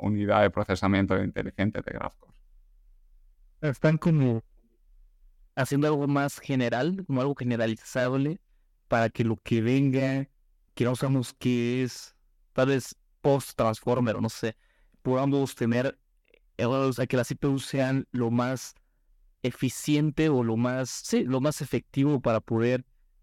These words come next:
Speaker 2: correr estos algoritmos? O sea, ¿están generalizando para el futuro?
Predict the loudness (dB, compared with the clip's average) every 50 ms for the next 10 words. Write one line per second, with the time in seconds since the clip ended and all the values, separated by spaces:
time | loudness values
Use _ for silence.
0 | _ -6 -4 -2 0 0 -2 -2 -4 -6 -4 -2 0 2 2 0 0 -2 -6 -8
1 | -8 -4 0 0 0 0 0 -2 0 0 0 0 0 0 0 -2 -2 -4 -4 -2
2 | -2 0 -2 -2 -4 -8 _ _ _ _ _ _ _ _ _ _ _ _ _ _
3 | -2 0 0 0 -2 -6 -10 -6 -4 -4 -4 -6